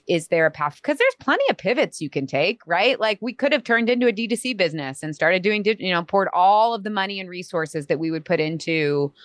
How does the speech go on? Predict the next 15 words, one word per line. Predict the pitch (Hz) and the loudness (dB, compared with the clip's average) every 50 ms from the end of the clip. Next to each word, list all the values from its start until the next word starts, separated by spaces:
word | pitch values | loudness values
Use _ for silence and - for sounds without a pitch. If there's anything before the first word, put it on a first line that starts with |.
| - - - - - - - _ _ - | -20 -20 -20 -20 -20 -20 -20 _ _ -2
our | 180 185 185 | 0 0 0
fellows | - - 180 175 165 165 160 156 151 151 143 - - | 0 0 0 2 4 4 4 4 2 0 -4 -8 -6
into | 175 175 180 175 147 - - 175 165 160 160 160 151 151 147 | -6 -4 -4 -4 -4 -2 -2 0 0 0 -2 -2 -4 -4 -4
digital | 147 190 185 156 175 170 170 | -4 -4 -2 0 0 0 0
marketing | 156 156 156 - - 156 156 156 160 151 147 151 151 | 2 0 0 0 -4 -6 -4 -4 -4 -4 -6 -6 -6
and | 147 139 - | -6 -2 -2
what, | 196 202 - | -2 -2 -2
you | - 196 202 | -4 -4 -2
know, | 196 160 | -2 0
or | 165 185 180 180 170 - - - 180 170 147 | 2 2 2 2 2 0 -4 -10 -12 -6 0
building | 190 190 202 202 196 196 180 | 2 2 4 2 2 0 0
out | 175 180 175 | 0 0 0
a | 160 | 0
wholesale | 151 175 175 - 185 165 | 0 -2 -4 -2 -2 -2
business, | 156 160 156 151 160 156 147 147 - | 0 0 -2 -2 -2 -4 -4 -4 -4